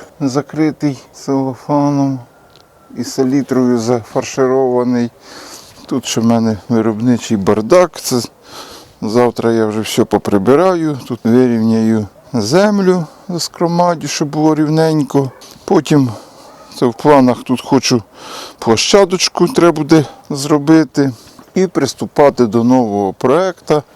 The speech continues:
Ось стільки планів, але щось треба, працюємо, працюємо.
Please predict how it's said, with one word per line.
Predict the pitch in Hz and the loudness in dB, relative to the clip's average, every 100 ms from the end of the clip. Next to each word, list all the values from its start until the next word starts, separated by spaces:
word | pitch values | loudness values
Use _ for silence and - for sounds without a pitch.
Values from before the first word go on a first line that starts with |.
| - | -8
Ось | 240 131 113 | -4 -2 -2
стільки | - 180 - 135 - - - - - | -4 -6 -2 -4 -4 -12 -20 -20 -16
планів, | - 226 226 202 190 - | 0 2 4 2 -2 -2
але | - 143 143 - - 117 143 | -2 0 -2 -6 -12 -12 -8
щось | - 170 - | -4 -4 0
треба, | 165 131 - - | 0 0 -4 -4
працюємо, | 147 - 151 107 95 92 | -4 -2 0 0 0 -2
працюємо. | - 113 - 196 196 175 156 | -4 -8 -2 -2 -2 -4 -8